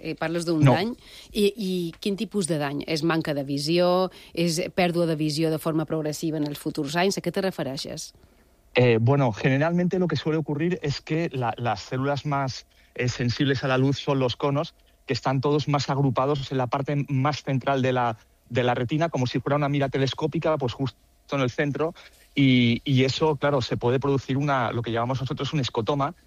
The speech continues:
Speaker 2: que es una mancha que tengas justamente en el centro de la visión, ¿no? Con pérdida de agudeza visual que puede ir de, de, de más a menos, ¿no? Pero, pero insisto, el problema es que eso, eh, el,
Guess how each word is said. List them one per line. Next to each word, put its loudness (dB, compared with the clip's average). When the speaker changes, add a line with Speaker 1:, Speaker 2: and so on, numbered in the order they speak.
Speaker 2:
que 0
es -2
una 2
mancha 2
que 2
tengas 0
justamente 0
en 4
el 2
centro -2
de 2
la 2
visión, -2
¿no? -6
Con 0
pérdida 4
de 2
agudeza 2
visual 2
que 0
puede 2
ir 2
de, 2
de, -2
de -2
más -2
a 0
menos, -2
¿no? -4
Pero, 2
pero -4
insisto, -2
el 0
problema -2
es -8
que -2
eso, 0
eh, 0
el, -6